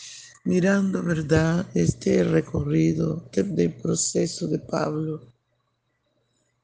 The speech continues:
Cómo querían matarlo los judíos, cómo pedían que no era digno de que viviera. Pero resulta que según la ley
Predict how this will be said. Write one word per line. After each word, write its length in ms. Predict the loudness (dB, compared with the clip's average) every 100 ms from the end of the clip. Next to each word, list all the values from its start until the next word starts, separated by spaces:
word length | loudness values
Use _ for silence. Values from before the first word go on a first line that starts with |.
| _
Cómo 380 | -4 0 0 0
querían 720 | 2 4 4 2 2 0 -4 -12 _ _ _ -2
matarlo 540 | 0 2 2 2 2
los 160 | 2 0
judíos, 480 | 0 2 2 2
cómo 280 | 0 -2 0
pedían 580 | 2 2 4 2 2 -2
que 280 | -2 -4 -4 -8 -20 -20 _ -2
no 160 | 2
era 180 | 4 4
digno 460 | 4 4 4 2 2
de 100 | 0
que 140 | 0
viviera. 720 | -2 0 0 2 2 0 -8 -12 _ _ _ _ _ -20 -20 -20 -20 -20 -20 _ _ _ _ _ _ -20 -20 _ _ _ _ _ _ _ _ _ _ _ _ _ _ _ _ _ _ _ _ _ _
Pero 280 | 0 2 4
resulta 560 | 2 2 4 4 4 2
que 140 | 0
según 400 | 2 2 4 2
la 80 | 2
ley 520 | 0 0 -2 -6 -12